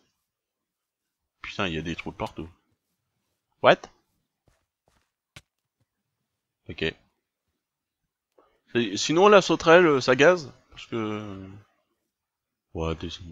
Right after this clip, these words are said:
salut toi. Waouh. Sans des quests,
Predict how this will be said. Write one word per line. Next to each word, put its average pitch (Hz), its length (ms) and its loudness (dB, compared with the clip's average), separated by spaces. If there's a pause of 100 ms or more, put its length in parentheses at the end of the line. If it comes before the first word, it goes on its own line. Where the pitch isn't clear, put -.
(2500)
salut 92 220 -6
toi. 170 240 -2 (1800)
Waouh. 95 560 0 (1500)
Sans 139 240 -2
des 123 120 -6
quests, 139 480 -4